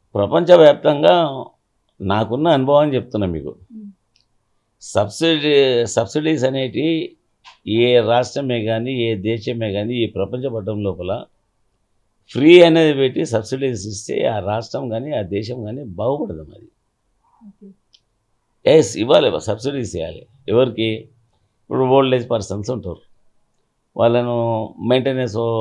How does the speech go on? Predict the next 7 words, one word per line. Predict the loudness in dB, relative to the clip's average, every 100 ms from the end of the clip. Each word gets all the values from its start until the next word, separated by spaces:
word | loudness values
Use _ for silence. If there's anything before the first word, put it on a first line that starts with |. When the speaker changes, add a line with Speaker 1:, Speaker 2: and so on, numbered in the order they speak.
| -6
Speaker 1:
కొన్ని | -6 -6 -4 -4 -8
కుటుంబాలలో | -10 -6 -4 -4 -4
చూస్తారు, | -8 -12 -10 -8 -10
కొన్ని | -10 -8 -6 -4 -6
కుటుంబాలలో | -8 -12 -8 -6 -4 -4 -4 -6
నెగ్లిజెన్స్ | -6 -6 -6 -6 -6 -8
చేస్తారు, | -8 -10 -8 -10